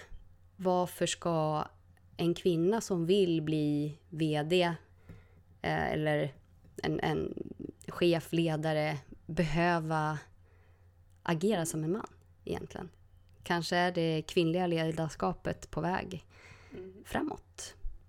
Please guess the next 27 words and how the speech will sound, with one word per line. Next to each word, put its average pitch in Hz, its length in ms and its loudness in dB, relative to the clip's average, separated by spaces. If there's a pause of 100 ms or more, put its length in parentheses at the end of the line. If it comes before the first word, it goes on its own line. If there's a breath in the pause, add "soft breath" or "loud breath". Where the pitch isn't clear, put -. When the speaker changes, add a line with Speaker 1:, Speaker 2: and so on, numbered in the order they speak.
(1000)
Speaker 1:
Jag 185 120 6
hoppas 233 360 0
det. - 200 0
Det 190 80 -2
känns 190 320 0
som 160 140 0
att 160 140 -6
det - 60 -4
är 160 140 -2
ett - 120 -8
skifte - 320 -4
på 180 100 -4
gång 180 260 0
som 160 140 -4
vi 156 80 -2
säkert 156 300 -4
kommer 156 220 -6
att 151 300 -4
ha - 60 -20 (180)
tillfälle 160 460 -6
att 156 40 -6
Speaker 2:
Mm, - 80 -10
Speaker 1:
prata 160 280 -8
om 160 60 -6
Speaker 2:
tror 156 140 -8
jag 175 100 -14
säkert. - 560 -16